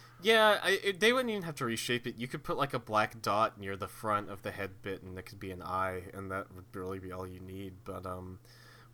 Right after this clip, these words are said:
I think in terms of using this really simple aesthetic that they normally roll with, this is definitely as good of a classic dragon as they could possibly do.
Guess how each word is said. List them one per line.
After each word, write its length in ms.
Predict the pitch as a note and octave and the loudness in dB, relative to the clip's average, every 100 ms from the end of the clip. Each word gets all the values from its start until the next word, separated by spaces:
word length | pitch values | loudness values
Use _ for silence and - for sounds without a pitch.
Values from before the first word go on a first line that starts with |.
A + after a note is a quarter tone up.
| - | -2
I 120 | C3+ | 0
think 200 | C3+ C3+ | 2 2
in 100 | C3 | 0
terms 360 | A2+ B2 A#2+ A2 | 0 0 0 -2
of 120 | G2 | -4
using 280 | G#2+ A2+ G#2+ | -4 -2 -2
this 180 | F#2 A2 | -4 -2
really 140 | G#2 | 2
simple 360 | - A2+ G#2 G2+ | 4 4 0 0
aesthetic 480 | F#2 - G2 G2 - | 2 2 0 -2 -6
that 140 | - G2 | -6 -6
they 80 | |
normally 380 | F#2+ F#2+ F2+ F#2 | -4 -4 -4 -6
roll 260 | F2+ F#2 F#2 | -4 -4 -4
with, 360 | F#2 F#2 - - - - - | -4 -4 -8 -16 -20 -20 -8
this 260 | B2+ B2 A#2+ | 2 6 6
is 160 | G#2+ | 4
definitely 840 | - G#2+ - G#2 G2 F#2 F2+ F2+ F#2 - - - - | 2 0 0 -6 -6 -6 -6 -6 -10 -14 -20 -18 2
as 340 | G2+ A2 G2+ | 4 6 4
good 460 | G2 A2+ G2+ G#2 G2+ | 0 0 0 2 0
of 240 | G2 G2 | -2 -2
a 120 | G2+ F#2 | -2 -4
classic 480 | - F#2+ G2+ G#2 F#2 | 0 2 4 2 -2
dragon 400 | G2 F2+ F#2 F2+ | -4 -4 -6 -4
as 140 | F2 | -4
they 80 | F#2 | -4
could 160 | G2 F2+ | -8 -8
possibly 440 | F#2 - F#2+ F#2 | -4 -4 -4 -8
do. 380 | F2 F#2 F2+ | -6 -6 -6